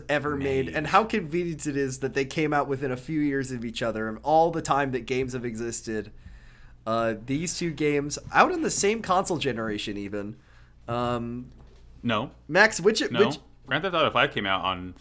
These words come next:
Speaker 2: three sixty and P S three
Speaker 1: Oh, it
Speaker 2: first.
Speaker 1: did come out on three sixty. Sorry, w-, I was mistaken 'cause they've been re-releasing it for the past hundred years.
Speaker 2: Yeah, it's like a five-year gap between the two. I remember it was twenty thirteen.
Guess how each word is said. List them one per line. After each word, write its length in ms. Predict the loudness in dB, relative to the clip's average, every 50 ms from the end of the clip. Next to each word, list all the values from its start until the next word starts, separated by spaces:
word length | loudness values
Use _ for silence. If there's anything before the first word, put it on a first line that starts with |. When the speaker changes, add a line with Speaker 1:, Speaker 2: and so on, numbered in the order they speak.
| -20 -12
Speaker 2:
three 140 | -6 -6 -4
sixty 260 | -4 -4 -6 -6 -8
and 100 | -8 -6
P 120 | -6 -4 -2
S 40 | 0
three 60 | 2 2
Speaker 1:
Oh, 100 | 2 0
it 60 | 0
Speaker 2:
first. 100 | 0 2
Speaker 1:
did 160 | 2 2 4 6
come 140 | 6 8 8
out 140 | 8 8 8
on 160 | 8 6 4
three 180 | 2 0 0
sixty. 380 | 0 0 0 -2 0 0 -2 0
Sorry, 440 | 2 4 4 4 4 4 4 2 0
w-, 200 | -2 -4 -4 0 4
I 120 | 4 4
was 200 | 6 4 0 0
mistaken 480 | -2 -2 0 4 4 2 2 2 -4 -6
'cause 160 | -6 -6 -4
they've 120 | -2 -2 -2
been 140 | -2 -2
re-releasing 640 | -2 -4 -2 -2 -2 -2 -2 -2 -2 -2 -2 0 0
it 100 | 0 -2
for 80 | -2
the 80 | -6 -4
past 300 | -2 -2 -2 -2 -2 -4
hundred 280 | -6 -6 -8 -8 -8 -8
years. 420 | -8 -8 -8 -6 -6 -8 -8 -10 -14 -20 -20 -20 -20 -20 -20 -16 -10
Speaker 2:
Yeah, 140 | -6 -4 -4
it's 100 | -2 -4
like 140 | -4 -4
a 40 | -6
five-year 440 | -4 2 4 6 6 6 4 2 2
gap 240 | 4 4 4 4 4
between 280 | 0 -6 -8 -8 -8 -10
the 40 | -10
two. 160 | -10 -8 -6
I 120 | -6 -6
remember 220 | -6 -6 -6 -6 -8
it 20 |
was 80 | -8 -8
twenty 180 | -6 -6 -6 -6
thirteen. 600 | -6 -6 -8 -8 -8 -10 -12 -12 -16 -20 -20